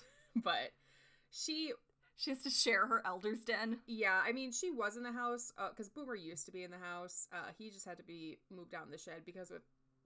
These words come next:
Speaker 1: two dogs at the time, it was too much for my mom's asthma, but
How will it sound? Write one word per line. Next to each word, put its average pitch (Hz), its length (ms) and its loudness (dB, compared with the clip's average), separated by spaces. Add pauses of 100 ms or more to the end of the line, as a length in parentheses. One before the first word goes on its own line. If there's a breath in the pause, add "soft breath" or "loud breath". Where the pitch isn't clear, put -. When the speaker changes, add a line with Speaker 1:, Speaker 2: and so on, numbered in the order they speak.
(180)
Speaker 1:
two 320 220 -8
dogs 165 340 -8
at 160 120 -14
the 165 60 -14
time, 160 600 -14
it 175 80 -10
was - 120 -10
too - 180 -14
much 165 180 -14
for 180 80 -14
my 170 100 -14
mom's 160 280 -12
asthma, 175 500 -10 (480 soft breath)
but 170 240 -12